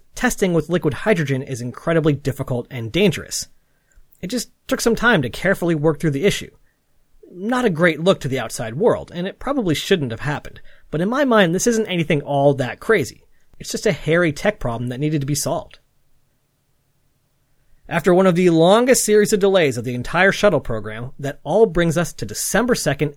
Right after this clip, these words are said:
nineteen ninety. The countdown finally went smoothly, and the crew was all ready to launch when at the T minus nine minute built-in hold, one last wrench was thrown in the works. The launch commit criteria required a minimum cloud ceiling of eight thousand feet,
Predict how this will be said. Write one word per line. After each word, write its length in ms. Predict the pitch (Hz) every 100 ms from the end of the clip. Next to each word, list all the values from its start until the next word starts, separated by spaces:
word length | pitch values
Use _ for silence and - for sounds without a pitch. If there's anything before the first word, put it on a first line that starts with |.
| -
nineteen 540 | 123 151 - 147 135
ninety. 480 | 113 117 104 - - _ _ _ _ _
The 80 | -
countdown 480 | - 202 196 196 185
finally 420 | - 156 214 233
went 200 | 220 214
smoothly, 560 | 214 180 151 104 127 151 -
and 100 | 107
the 60 |
crew 240 | - 185 156
was 100 | -
all 240 | 131 190
ready 180 | 190 202
to 100 | 202
launch 420 | 208 156 113 - -
when 160 | 131 127
at 120 | 131
the 160 | 110 104
T 240 | - 220
minus 360 | 208 190 170 117
nine 340 | 120 160 170
minute 300 | 165 160 147
built-in 380 | 135 151 170 147
hold, 460 | - 220 123 107 - - -
one 320 | - 113 185
last 300 | 180 190 -
wrench 280 | 196 135 -
was 140 | 123
thrown 220 | - 101 117
in 80 |
the 60 | 120
works. 440 | 131 139 - - - _ _ _ _ _ -
The 160 | 117
launch 300 | 113 165 220
commit 240 | - 170 214
criteria 580 | 147 120 - 120 135 143
required 440 | 131 156 147 147
a 80 | 123
minimum 420 | 131 185 202 190
cloud 320 | - 190 202
ceiling 340 | - 113 117 127
of 80 | 107
eight 260 | 127 143 -
thousand 340 | 113 120 123
feet, 320 | 123 220 -